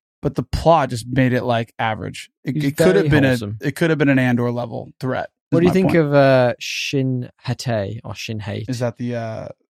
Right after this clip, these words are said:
Speaker 1: the droid?
Speaker 2: The super emo other Sith with the blonde
Speaker 1: Oh,
Speaker 2: hair.
Speaker 1: I, I love her.
Speaker 2: She was, like, so emo
Speaker 1: But it's like,
Speaker 2: the whole
Speaker 1: what
Speaker 2: time.
Speaker 1: is she? <laughs>
Speaker 2: I was like, "Say something. Anything."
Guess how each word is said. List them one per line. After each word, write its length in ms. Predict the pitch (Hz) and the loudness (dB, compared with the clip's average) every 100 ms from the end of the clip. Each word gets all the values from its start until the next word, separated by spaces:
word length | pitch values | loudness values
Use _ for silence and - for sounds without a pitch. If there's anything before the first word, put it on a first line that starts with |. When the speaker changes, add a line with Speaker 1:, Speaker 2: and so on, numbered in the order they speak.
| _ | _
Speaker 1:
the 140 | 120 113 | -16 -14
droid? 380 | 113 95 127 123 | -12 -12 -12 -14
Speaker 2:
The 80 | 131 | -16
super 520 | - - 135 - 127 | -14 -8 -6 -4 -6
emo 540 | 123 120 113 104 101 110 _ _ _ _ _ _ _ _ | -4 -6 -4 -6 -8 -12 _ _ _ _ _ _ _ _
other 280 | 135 120 110 | -4 -2 -2
Sith 540 | 107 - 110 98 - _ _ _ - | -6 -6 -6 -6 -14 _ _ _ -12
with 100 | 117 | -8
the 60 | |
blonde 220 | 113 107 170 | -4 -2 2
Speaker 1:
Oh, 140 | 147 | 4
Speaker 2:
hair. 200 | 135 135 127 | 4 2 0
Speaker 1:
I, 140 | 139 | 0
I 20 | 147 | 0
love 500 | 127 123 143 170 113 | 0 2 2 2 -2
her. 380 | 139 113 110 104 _ _ _ _ | -6 -6 -8 -14 _ _ _ _
Speaker 2:
She 200 | - 147 | -2 2
was, 440 | 143 123 - - _ - | 4 2 -2 -12 _ -2
like, 220 | 131 107 | 2 2
so 300 | - - 120 | 0 0 2
emo 400 | 110 113 98 101 - - | 2 -2 -4 -6 -12 -4
Speaker 1:
But 180 | 147 | 2
it's 160 | 151 - | 2 4
like, 240 | 156 143 - | 2 2 -2
Speaker 2:
the 100 | 139 | 0
whole 160 | 135 135 | 4 4
Speaker 1:
what 140 | - | 4
Speaker 2:
time. 340 | 120 110 110 - - | 2 0 -2 -6 0
Speaker 1:
is 220 | 160 180 | 4 4
she? 400 | - 120 104 151 - | 0 -4 -2 -2 -4
<laughs> 140 | - - | -14 -2
Speaker 2:
I 40 | |
was 120 | 135 139 | 0 4
like, 200 | 123 120 _ _ | 4 2 _ _
"Say 220 | - 240 | 2 4
something. 540 | 220 - 196 156 120 95 _ _ _ - | 4 4 4 4 2 0 _ _ _ 0
Anything." 440 | 208 160 120 107 | 4 4 2 -6